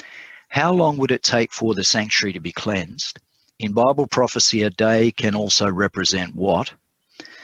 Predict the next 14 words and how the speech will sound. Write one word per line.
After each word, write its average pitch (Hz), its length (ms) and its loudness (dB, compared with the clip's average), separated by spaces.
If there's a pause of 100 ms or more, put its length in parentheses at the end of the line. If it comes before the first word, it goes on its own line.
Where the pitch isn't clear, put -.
(320)
Number 151 180 4
three, 147 280 4
how 160 160 2
much 147 280 2
time 131 240 2
was 117 140 2
given 123 300 0
to 110 60 -6
the 101 140 -4
Jews 107 440 2
to 98 120 -6
follow 104 320 2
God's 95 320 -4
plan? 98 480 -2